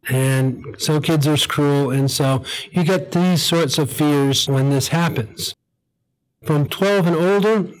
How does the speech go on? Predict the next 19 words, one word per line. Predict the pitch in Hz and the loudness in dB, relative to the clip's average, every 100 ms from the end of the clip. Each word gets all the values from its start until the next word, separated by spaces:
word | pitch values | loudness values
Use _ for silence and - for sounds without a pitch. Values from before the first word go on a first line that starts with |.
| - | -8
the | |
primary | 143 165 170 165 165 | -2 0 2 2 2
fear | - 170 165 | 0 0 0
tends | 160 160 - | 0 -2 0
to | |
be | 151 | 0
loss | 143 131 131 - | 0 0 0 -2
of | 131 | -2
control, | 143 131 190 151 135 | -2 -2 0 0 2
and | 165 | 0
this | 196 170 | 0 -2
is | 151 | -2
true | - 165 156 | -2 0 0
in | 139 | 0
adults | 117 135 127 - | 0 -2 -2 -4
as | 120 120 | -6 -4
well. | 123 98 110 | -4 -4 -2
You | 123 | -2
know, | 110 | -2